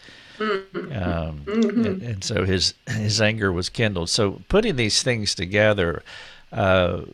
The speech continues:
Speaker 2: you're saying that God is full, and so he, he can't do more than who he is or be less than who he is. He's fully complete.
Speaker 1: Right.
Speaker 2: How do you,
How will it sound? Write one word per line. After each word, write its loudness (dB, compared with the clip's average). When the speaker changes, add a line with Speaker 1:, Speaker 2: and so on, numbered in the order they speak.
Speaker 2:
you're 4
saying 4
that -4
God 6
is 0
full, 0
and -4
so 0
he, -6
he -10
can't -2
do 4
more 4
than -4
who 2
he 2
is 2
or 0
be 0
less 4
than -2
who -2
he -2
is. -2
He's -4
fully 0
complete. -6
Speaker 1:
Right. -8
Speaker 2:
How 2
do -4
you, -2